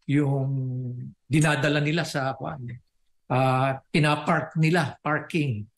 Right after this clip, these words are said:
pinapark nila sa D P W H at iba-ibang mga ahensya pa. Pero yung pinakapaborito nila is D P W H.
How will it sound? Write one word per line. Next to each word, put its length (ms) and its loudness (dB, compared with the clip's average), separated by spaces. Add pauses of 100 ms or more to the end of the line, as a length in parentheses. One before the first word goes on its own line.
(220)
pinapark 560 0
nila 160 2
sa 240 0
D 160 0
P 80 2
W 400 2
H 240 -2
at 80 -12
iba-ibang 400 -2
mga 240 0
ahensya 480 0
pa. 160 -4 (480)
Pero 160 4
yung 160 2
pinakapaborito 720 0
nila 240 2
is 160 -6
D 80 -8
P 160 -6
W 480 -2
H. 320 -8